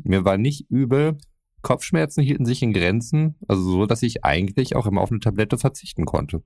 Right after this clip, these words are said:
Und, äh, das hat sich jetzt zweimal wiederholt, ich habe es zweimal ausprobiert, es hat zweimal funktioniert. Ich kann's nur jedem empfehlen. Also warum soll man sich damit rumquälen, wenn's sowas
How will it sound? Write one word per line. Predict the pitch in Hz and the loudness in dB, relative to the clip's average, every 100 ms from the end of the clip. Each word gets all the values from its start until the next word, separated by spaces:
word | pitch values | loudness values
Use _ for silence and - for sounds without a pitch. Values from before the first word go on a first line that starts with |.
| _ | _
Und, | - 90 90 95 95 | -2 0 2 0 0
äh, | 92 98 101 | 0 0 0
das | 104 | -2
hat | 104 | -4
sich | - | -4
jetzt | 113 - | -6 -2
zweimal | - 117 135 135 135 139 139 | 0 2 2 2 2 0 -2
wiederholt, | - 110 101 98 110 160 | -4 0 2 2 2 2
ich | |
habe | 135 | 0
es | 113 | 0
zweimal | 113 101 | 2 2
ausprobiert, | 85 110 - 147 151 165 | 2 0 -2 0 2 0
es | - | -2
hat | - | 0
zweimal | 107 107 143 | 2 2 2
funktioniert. | 147 143 120 95 104 147 - _ | 2 0 0 2 2 0 -6 _
Ich | - - | -6 -2
kann's | 101 101 | -2 2
nur | 120 | 2
jedem | 110 135 123 | 4 2 2
empfehlen. | 127 - 160 92 | 2 2 4 2
Also | 80 | 2
warum | 92 104 | 2 2
soll | 110 | 2
man | 117 | 2
sich | 117 | 2
damit | 123 120 113 | 2 2 2
rumquälen, | 135 170 - 78 80 | 2 0 0 0 2
wenn's | 92 - | 0 -2
sowas | 87 110 160 151 | -2 0 0 -2